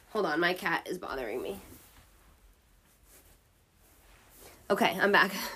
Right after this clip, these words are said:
<laughs> So, intergenerational trauma. I've been learning a little bit more about it, and <sighs> honestly, <laughs> if you thought life was hard,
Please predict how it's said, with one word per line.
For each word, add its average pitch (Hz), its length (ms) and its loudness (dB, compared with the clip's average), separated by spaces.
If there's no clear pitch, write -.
<laughs> 262 100 -2
So, 233 480 12
intergenerational 233 720 8
trauma. 123 320 2
I've 214 100 6
been 220 120 6
learning 262 240 8
a - 20 8
little 277 160 8
bit 233 140 6
more 208 180 6
about 156 240 2
it, 170 180 -4
and 180 760 6
<sighs> - 100 -4
honestly, 311 720 10
<laughs> - 1040 -2
if 262 140 8
you 240 160 2
thought 240 300 10
life 240 240 10
was 202 160 2
hard, 196 480 10